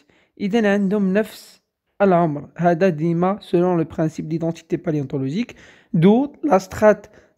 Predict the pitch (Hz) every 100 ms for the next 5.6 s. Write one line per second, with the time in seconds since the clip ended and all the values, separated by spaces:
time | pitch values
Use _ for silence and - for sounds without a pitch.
0 | - 196 185 196 196 196 196 - 202 190
1 | - 175 160 - 175 208 226 - _ _
2 | - 220 233 247 196 175 180 - 226 208
3 | 214 202 190 185 208 208 208 _ _ _
4 | 165 180 185 190 180 - - 180 180 -
5 | _ _ _ - 147 123